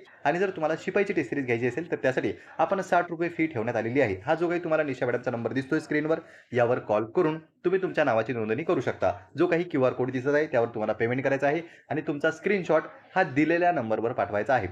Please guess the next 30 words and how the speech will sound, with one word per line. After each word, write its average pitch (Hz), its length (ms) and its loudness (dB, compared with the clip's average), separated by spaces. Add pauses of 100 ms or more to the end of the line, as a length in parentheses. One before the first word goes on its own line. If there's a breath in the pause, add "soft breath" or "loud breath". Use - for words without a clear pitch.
(160)
तर - 80 -4
पहा 131 200 -2
विद्यार्थी 139 240 0
मित्रांनो, 143 340 -4
इथे 131 200 -2
आपण 110 220 2 (320 loud breath)
या 151 140 6
व्हिडिओमध्ये 160 320 2
आज 117 160 4 (100)
थांबूया. 117 300 2 (260)
याबद्दल 160 280 2
तुम्हाला 139 260 0
काय 135 200 4
वाटतंय, 139 300 0
तुम्ही 170 480 -8
किती 180 200 -4
प्रश्नांची 151 360 -2
उत्तरे 123 280 -2
सोडवली, 143 360 0
किती 143 240 -6
प्रश्नांची 127 320 -4
उत्तरे 120 220 -2
तुम्हाला 117 260 0
आली, 135 280 4 (320 loud breath)
कमेंट 185 220 2
बॉक्समध्ये 170 320 0
कमेंट 120 240 -4
करून 117 160 -6
सांगू 117 220 -2
शकता. 143 340 0